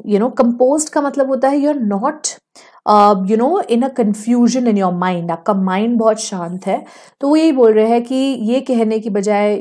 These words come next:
देखने की बजाय कि भाई, you know, हमें समझ नहीं आ रहा क्या हो रहा है, कहाँ हम as individual society गलत जा रहे हैं,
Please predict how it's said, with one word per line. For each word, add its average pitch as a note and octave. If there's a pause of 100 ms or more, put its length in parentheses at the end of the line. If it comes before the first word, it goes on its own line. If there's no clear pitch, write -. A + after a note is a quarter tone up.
देखने G3
की G3
बजाय G3
कि G3
भाई, G3 (320)
you G3
know, B3+
हमें A3+
समझ G#3
नहीं G#3
आ G3+
रहा G3
क्या G3
हो F#3+
रहा F#3+
है, F#3 (100)
कहाँ G3+
हम F#3+ (100)
as F#3
individual F#3
society F#3
गलत F#3+
जा F3+
रहे F#3
हैं, F#3